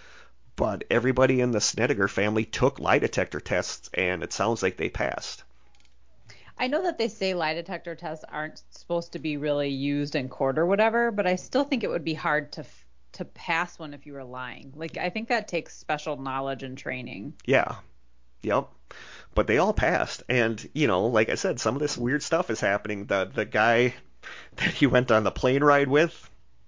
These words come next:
Speaker 1: no longer around. Nobody knows what happened to him.
Speaker 2: Hmm.
Speaker 1: This other, and that's with the dad. And then this other guy that saw the tattooed, scraggly-haired man,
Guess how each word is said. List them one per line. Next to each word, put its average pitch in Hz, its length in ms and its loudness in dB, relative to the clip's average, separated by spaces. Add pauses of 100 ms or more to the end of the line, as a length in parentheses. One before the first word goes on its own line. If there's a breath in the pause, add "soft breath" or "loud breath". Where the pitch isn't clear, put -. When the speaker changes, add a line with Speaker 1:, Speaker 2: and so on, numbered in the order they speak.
(180)
Speaker 1:
no 123 200 4
longer 127 440 4
around. 131 440 2
Nobody 117 260 -2
knows 120 240 -2
what 104 80 -4
happened 117 320 -2
to 113 60 -2
him. 156 320 2 (320 loud breath)
Speaker 2:
Hmm. 190 220 0 (200)
Speaker 1:
This - 180 -2
other, - 320 4
and 120 140 2
that's 147 220 4
with 143 120 2
the 120 100 -2
dad. 107 600 2 (220)
And 123 120 4
then 123 200 4
this 110 240 2
other 127 200 4
guy 110 220 6
that 113 140 4
saw 117 180 4
the 107 100 0
tattooed, 127 540 2
scraggly-haired 120 720 2
man, 104 360 0